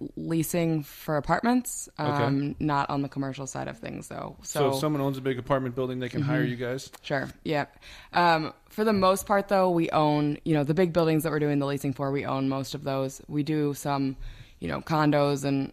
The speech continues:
Speaker 1: a couple, you know, four families and things like that all over the city for third-party owners, but the big ones, we, we own those.
Speaker 2: Okay, so you said that you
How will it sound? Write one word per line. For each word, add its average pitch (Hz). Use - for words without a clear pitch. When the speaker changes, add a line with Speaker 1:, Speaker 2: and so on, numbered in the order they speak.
Speaker 1:
a 143
couple, 139
you 151
know, 139
four 151
families 143
and 147
things 147
like 139
that 139
all 135
over 131
the 135
city 135
for 135
third-party 135
owners, 131
but 143
the 151
big 139
ones, 135
we, 71
we 78
own 65
those. -
Speaker 2:
Okay, 143
so 151
you 147
said 175
that 151
you 139